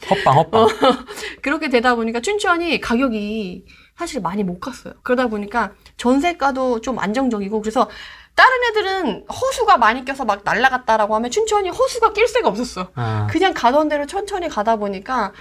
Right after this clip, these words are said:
Speaker 2: 상대적으로 하락장이 왔을 때 오히려 선방하는 지역이 아닌가. 춘천이 그렇게 생각이 들고
Speaker 1: 네.
Speaker 2: 천안 서부구가 요새 조금 특히나 어, 전세 분위기가 좀 좋아지고 있더라고요.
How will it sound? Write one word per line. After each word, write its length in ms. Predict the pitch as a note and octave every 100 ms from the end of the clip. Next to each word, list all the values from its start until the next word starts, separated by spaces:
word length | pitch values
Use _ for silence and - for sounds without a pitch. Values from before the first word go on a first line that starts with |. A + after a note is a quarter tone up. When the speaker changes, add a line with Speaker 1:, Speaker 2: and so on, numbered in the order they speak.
| -
Speaker 2:
상대적으로 640 | - G4 G4+ F#4+ E4+ C#4+
하락장이 400 | C#4+ G#4 A4 F4
왔을 320 | B3 G#3 G#3 -
때 520 | G3+ G#3 F#3 E3 -
오히려 240 | A3 B3 A3+
선방하는 580 | D#4 G#4+ A4+ F#4 C4+
지역이 360 | G#3+ G3+ F#3 F3+
아닌가. 580 | D#3 F3+ F3 E3+ F3+ F#3
춘천이 400 | - E4+ E4+ D#4
그렇게 240 | - F#3+ A3
생각이 260 | C4 C4+
들고 400 | A3+ D3+ B3 G3 D3
Speaker 1:
네. 280 | A2 F2+ -
Speaker 2:
천안 300 | - E4+ E4+
서부구가 500 | F#4 F4+ E4+ C#4+ B3+
요새 260 | F#3+ A3+ A3
조금 640 | - - G#3+ A#3 G3 F#3 - _ _
특히나 560 | F#4+ G4+ D#4+ E4 A#3+ - _ _ _
어, 140 | F3
전세 400 | F#3 G#3 G#3+ C#4
분위기가 360 | A3+ F#3+ F3+ F3
좀 180 | - F#3
좋아지고 420 | - F3+ F3+ F#3
있더라고요. 480 | F3 E3 - _